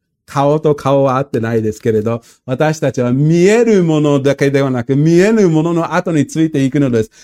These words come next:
信仰によって日々歩んでいるのです。いつか、イエスの栄光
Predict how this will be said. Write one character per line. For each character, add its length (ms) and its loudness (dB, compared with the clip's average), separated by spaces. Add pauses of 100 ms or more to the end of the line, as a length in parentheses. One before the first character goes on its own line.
(120)
信 540 0
仰 300 0
に 120 2
よ 140 0
っ 100 -10
て 100 -4
日 140 -2
々 160 0
歩 240 0
ん 40 -2
で 80 2
い 20 0
る 100 2
の 100 0
で 120 0
す。 80 -16 (300)
い 240 2
つ 160 -20
か、 440 -4 (640)
イ 160 4
エ 160 2
ス 160 0
の 240 2
栄 300 2
光 260 0